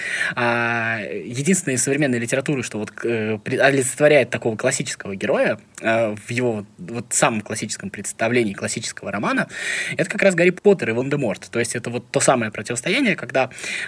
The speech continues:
а, есть какой-то конфликт, и он постепенно переходит, а, к двум, э, к двум людям, да, которые оказываются в итоге друг напротив друга.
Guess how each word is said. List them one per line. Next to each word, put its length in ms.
а, 260
есть 180
какой-то 300
конфликт, 460
и 80
он 180
постепенно 640
переходит, 580
а, 360
к 80
двум, 300
э, 200
к 80
двум 240
людям, 320
да, 100
которые 500
оказываются 520
в 60
итоге 220
друг 180
напротив 340
друга. 340